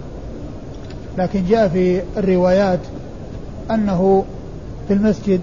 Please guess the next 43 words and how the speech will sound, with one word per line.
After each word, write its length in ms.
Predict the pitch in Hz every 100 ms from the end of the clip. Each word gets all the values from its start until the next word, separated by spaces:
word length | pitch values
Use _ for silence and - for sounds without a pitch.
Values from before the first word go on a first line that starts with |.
| -
أو 120 | 240
مسجد 340 | 233 - 202
الرسول 400 | 190 185 175 220
صلى 100 | 165
الله 140 | 180 175
عليه 100 | 160
وسلم، 340 | 196 170 160 170
مقيدا 440 | 165 214 196 175 175
بأنه 380 | 185 196 185
مسجد 260 | 196 185 185
الرسول 400 | 175 165 208 180 - - - - - - -
عليه 260 | 151 185 165
الصلاة 240 | - 180
والسلام، 460 | 175 160 180 180 175 - - - - - - - - - - -
وهذا 320 | 185 226 208
هو 120 | 190
المشهور، 540 | 190 190 - 196 175 - - - - - - - - 170
يعني 220 | 165 170
كونه 360 | 170 208 190 160
في 160 | 170
مسجد 320 | 190 180 180
الرسول 400 | 180 170 160 208
عليه 260 | 180 175 165
الصلاة 200 | 165 165
والسلام، 480 | 165 - 175 202 233 - - - - - - -
وأن 220 | 175 185 190
هذا 280 | 180 180
حصل 400 | 143 202 196 180
في 120 | 156 175
مسجد 280 | 175 185
الرسول 360 | 180 170 208 185
صلى 120 | 165
الله 100 | 160
عليه 120 | 208
وسلم، 80 | 226
هذا 220 | 214 214
هو 80 | 185
المشهور. 360 | 185 170 240 240
وقد 240 | 226 196
جاء 140 | 226 196
في 100 | 208
بعض 180 | 196
الروايات، 420 | 190 185 185 180